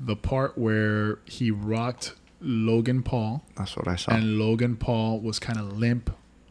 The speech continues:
Speaker 1: on him. And it kinda
Speaker 2: Exactly.
Speaker 1: seemed like
Speaker 2: But
Speaker 1: Mayweather was holding him up.
Speaker 2: Like if Mayweather would have taken a step back.
Speaker 1: Mm, he would have fell flat on his face.
Speaker 2: Mm-hmm.
Speaker 1: I kinda saw that.
Speaker 2: And
Speaker 1: Logan
Speaker 2: he held him up.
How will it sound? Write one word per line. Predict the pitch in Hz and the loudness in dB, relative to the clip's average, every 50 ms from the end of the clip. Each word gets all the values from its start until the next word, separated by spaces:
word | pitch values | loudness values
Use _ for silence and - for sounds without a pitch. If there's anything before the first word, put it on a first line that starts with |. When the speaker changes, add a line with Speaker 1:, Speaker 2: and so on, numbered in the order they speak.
| - - - - - - - - - - - - | -20 -20 -20 -20 -20 -20 -20 -18 -18 -14 2 4
Speaker 1:
on | 143 143 143 135 123 | 8 8 8 8 8
him. | 113 120 113 107 101 101 | 4 0 0 0 0 0
And | |
it | - 127 - | 2 4 4
kinda | - 135 131 | 4 4 6
Speaker 2:
Exactly. | 120 104 104 101 98 139 127 | 8 10 10 10 10 8 6
Speaker 1:
seemed | - - 147 147 135 135 | 6 6 6 6 8 6
like | 131 127 123 120 113 - - | 6 6 6 4 2 0 -2
Speaker 2:
But | 135 | 4
Speaker 1:
Mayweather | 131 135 131 131 135 131 127 127 123 | 6 8 8 10 10 10 10 10 8
was | 123 123 113 | 8 6 6
holding | 123 135 131 120 127 123 | 8 6 6 8 6 4
him | 120 123 147 | 8 10 12
up. | 156 123 104 - - | 12 12 10 4 6
Speaker 2:
Like | - 110 107 107 107 104 | 10 12 12 12 12 10
if | 107 98 - | 8 8 8
Mayweather | 107 113 117 117 117 120 117 117 117 | 12 12 12 12 12 12 12 12 12
would | 117 117 110 | 12 12 12
have | 113 | 12
taken | - - 117 110 107 | 12 12 8 8 8
a | 104 | 6
step | - - - 131 127 117 123 | 6 8 12 12 12 12 12
back. | 127 135 139 127 113 113 - - - | 12 12 12 12 12 12 12 6 2
Speaker 1:
Mm, | 113 113 113 113 113 113 113 123 139 - | 2 2 2 2 0 0 -2 -2 -4 -2
he | 123 120 | 0 2
would | 120 113 | 4 4
have | 110 104 | 4 2
fell | - - - 113 110 107 92 - - | 0 2 4 6 6 6 4 2 -6
flat | - - - - - - - - 139 131 131 | -8 -8 -8 -10 -12 -2 6 8 10 10 10
on | 120 117 | 10 6
his | 110 - | 4 4
face. | - 120 110 85 - - - 151 - | 4 4 2 2 0 0 0 0 0
Speaker 2:
Mm-hmm. | 90 - - 95 101 110 110 110 104 - - - - - - - - - - - - | 0 0 0 0 0 2 0 0 0 -6 -12 -20 -20 -20 -20 -20 -20 -20 -6 2 4
Speaker 1:
I | 123 123 | 4 6
kinda | - 143 139 135 123 | 6 6 6 6 6
saw | - - 135 135 143 | 6 6 6 6 6
that. | 165 170 175 - - - - - - - - - | 6 4 4 2 -4 -10 -20 -20 -20 -18 -6 0
Speaker 2:
And | 95 101 | 2 6
Speaker 1:
Logan | 120 123 131 | 8 10 10
Speaker 2:
he | 131 | 10
held | - 110 110 107 | 12 10 10 10
him | 107 98 101 110 | 10 10 12 12
up. | 110 95 - - - - | 12 12 12 8 2 -10